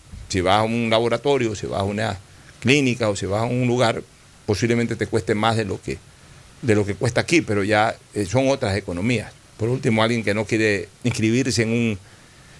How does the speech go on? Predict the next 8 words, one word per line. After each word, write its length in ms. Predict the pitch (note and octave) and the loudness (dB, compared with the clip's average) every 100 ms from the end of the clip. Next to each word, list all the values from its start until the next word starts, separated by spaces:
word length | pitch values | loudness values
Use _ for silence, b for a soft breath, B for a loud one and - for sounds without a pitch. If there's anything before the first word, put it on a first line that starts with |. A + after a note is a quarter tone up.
| B B B B - - - | B B B B -20 -14 0
en, 160 | A2 A2 | 0 2
en 80 | A#2+ | 2
un 120 | C3 | 4
lugar, 320 | C3 C3+ D3 | 4 4 4
en 100 | B2+ | 2
un 100 | B2+ | -2
punto 380 | B2+ C#3+ C3+ D#3 | -2 -2 0 0
de, 220 | C3 A2+ | 0 -2